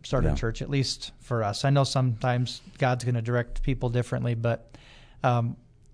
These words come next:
Speaker 1: I was just hem-hawing around trying to make sure that it was God, A, to start a church, and then B, when to start it.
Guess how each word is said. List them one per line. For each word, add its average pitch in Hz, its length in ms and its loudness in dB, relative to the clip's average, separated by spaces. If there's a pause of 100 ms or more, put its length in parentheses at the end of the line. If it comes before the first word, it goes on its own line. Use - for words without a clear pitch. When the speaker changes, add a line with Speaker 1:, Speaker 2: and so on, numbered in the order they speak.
Speaker 1:
I 147 120 4
was 156 140 2
just 131 180 -2
hem-hawing 139 440 0
around 135 360 2
trying 131 220 0
to 127 60 0
make 123 200 0
sure 139 260 0
that 123 320 -2 (260)
it 113 140 -2
was 135 240 2
God, 120 380 0 (140)
A, 131 340 2
to - 180 -2
start 139 200 4
a 120 60 0
church, 123 380 -4
and 120 120 2
then 113 200 2
B, 127 280 0
when 123 300 2
to - 140 -8
start 131 280 2
it. 131 180 -2